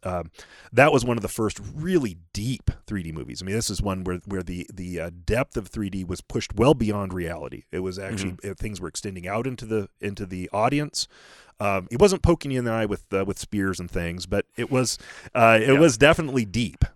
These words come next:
Speaker 1: and it was pushing beyond even physical reality a little bit, because when you
Speaker 2: Mm-hmm.
Speaker 1: do some of that, you, you get a little bit more.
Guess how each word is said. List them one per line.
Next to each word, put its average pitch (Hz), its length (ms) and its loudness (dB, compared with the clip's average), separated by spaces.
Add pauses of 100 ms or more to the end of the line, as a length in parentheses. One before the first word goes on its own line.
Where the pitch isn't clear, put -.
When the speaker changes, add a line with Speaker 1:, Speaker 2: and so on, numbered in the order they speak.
(180)
Speaker 1:
and 117 420 2 (580)
it 123 200 -2
was 113 220 0
pushing 135 600 2
beyond 151 680 2
even 135 260 -2
physical 107 600 0
reality 92 500 -4
a 76 40 -8
little 80 200 -12
bit, 78 240 -12
because 95 320 -8
when 90 80 -4
you 98 80 -6
Speaker 2:
Mm-hmm. 101 100 -4
Speaker 1:
do 104 40 -2
some 95 180 -6
of 87 80 -8
that, 87 200 -6
you, 87 120 -10
you 87 160 -10
get 95 120 -8
a 95 40 -8
little 90 100 -6
bit 87 120 -12
more. 92 260 -8